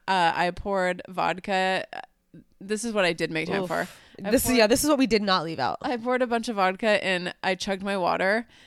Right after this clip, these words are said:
Speaker 1: and poured it in an old water bottle.
Speaker 2: We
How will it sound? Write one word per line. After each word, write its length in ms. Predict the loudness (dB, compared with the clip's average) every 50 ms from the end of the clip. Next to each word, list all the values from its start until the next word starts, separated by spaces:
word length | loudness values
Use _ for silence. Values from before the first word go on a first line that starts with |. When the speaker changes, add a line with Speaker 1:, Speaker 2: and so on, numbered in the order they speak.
| _ _ _ _
Speaker 1:
and 180 | -8 -8 -8 -8
poured 300 | -6 -2 -2 0 0 0
it 100 | 0 -2
in 80 | -2 -2
an 60 | -2
old 200 | -2 -2 -2 -2
water 240 | -2 -4 -2 -2 -2
bottle. 440 | 0 0 0 2 0 0 -2 -4 -6 -12 -20 _ _ _ _
Speaker 2:
We 440 | -4 -2 -2 0 0 2 2 0